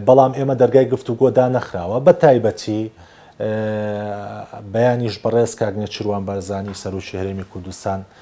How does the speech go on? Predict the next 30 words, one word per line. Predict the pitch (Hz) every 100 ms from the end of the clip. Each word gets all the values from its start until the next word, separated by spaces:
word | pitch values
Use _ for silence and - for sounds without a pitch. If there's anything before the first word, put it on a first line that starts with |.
| - - _
ئێ، | 104 104 -
سەردانی | 110 98 107 104 98
یەکێتی | - 98 107
نیشتیمانی | 98 - 101 98
کوردستان | - 92 - 101
و | 95
بزوتنەوەی | 90 95 - 95 90
گۆڕانەکە. | 95 95 92 90 131 143 - _ _ - - - -
ئێ، | 113 113 110 107 107 107 - _ _ _ _
ئەمەش | 131 156 160 143 - 151
یەکێکە | 143 139 127 131
بێت | 127
لە | 120
تەوری | 123 131 117
گفتوگۆکان | 110 - 101 104 - 120 117
کە، | 107 98
ئێ، | 92 - - - _ 107 104 104 - -
کورد | 185 151 - - 117
لە | 113
ناوچە | 117 - 113
جێناکۆکەکان | 117 113 110 113 - 104 120 135 117
ئەبێت | 110 120 -
چی | 113
بکە. | - 92 101
ڕاستە | 139 127 - 117 110 107
لە | 104
ڕووی، | 117 117 107 - - - - _ 104
ئێ، | 104 101 104
یاساییەوە | 107 104 - 104 104 110 107 107 107 104 98
مفەوەزەی | 101 - 101 101 95